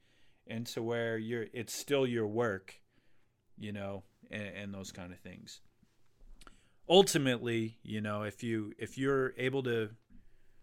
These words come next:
find a way, like, if you're a doctor and you use A I to save my life, you know, thank you. I don't care that you used A I to do it. I'm just glad you got the job done and I get more time to spend with my family,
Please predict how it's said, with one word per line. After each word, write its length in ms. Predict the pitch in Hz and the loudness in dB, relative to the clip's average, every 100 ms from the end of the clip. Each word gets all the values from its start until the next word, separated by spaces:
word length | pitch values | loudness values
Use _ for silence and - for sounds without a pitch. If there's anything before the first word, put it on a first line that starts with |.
| - - - - - - - - - | -20 -20 -20 -20 -20 -20 -20 -18 0
find 280 | 135 131 | 2 4
a 40 | 123 | 4
way, 160 | 127 | 4
like, 260 | 117 117 117 | 4 2 0
if 120 | - | 0
you're 140 | 131 110 | 2 2
a 40 | |
doctor 640 | 101 110 123 - 135 127 - - - - - - | 2 2 2 4 2 2 -8 -20 -20 -20 -20 -4
and 380 | 113 117 110 117 | 0 2 2 4
you 120 | 127 | 4
use 680 | 123 127 127 127 120 - - _ - - _ _ - - 120 | 6 6 6 2 0 -4 -6 _ -20 -20 _ _ -20 -10 0
A 200 | 123 117 | 2 6
I 200 | 120 120 | 4 4
to 100 | 110 | 0
save 300 | - 117 110 | 2 2 4
my 180 | 117 | 2
life, 520 | 107 107 120 - - - - | 4 4 2 0 -14 -20 -10
you 140 | 120 120 | -4 0
know, 260 | 120 120 - | 0 -2 -2
thank 260 | 131 143 107 | -2 -2 -6
you. 120 | - - - | -12 -14 -4
I 100 | 156 | -2
don't 160 | 143 | -2
care 160 | 143 160 | 2 2
that 280 | 120 117 101 | 4 0 0
you 180 | 113 113 | -4 -4
used 180 | 101 | -4
A 160 | 113 104 | -2 0
I 160 | 117 127 | 2 0
to 140 | 95 | 0
do 220 | 98 98 | -2 -2
it. 140 | 104 - - - | -2 -8 -20 -10
I'm 140 | 135 135 | -6 -4
just 140 | 113 | 0
glad 200 | 131 117 | 2 2
you 80 | 113 | 2
got 220 | 120 - | 0 0
the 60 | 104 | -4
job 340 | 123 107 98 | 0 0 2
done 300 | 123 117 98 - - - - | 2 2 -2 -10 -20 -20 -6
and 100 | 113 | -2
I 80 | 120 | 0
get 180 | 120 107 | 0 0
more 140 | 113 | -4
time 220 | 120 110 | -2 -4
to 40 | 92 | -4
spend 200 | 117 107 | -2 -2
with 100 | 98 | -4
my 120 | 87 | -6
family, 400 | - 117 98 | -4 -4 -4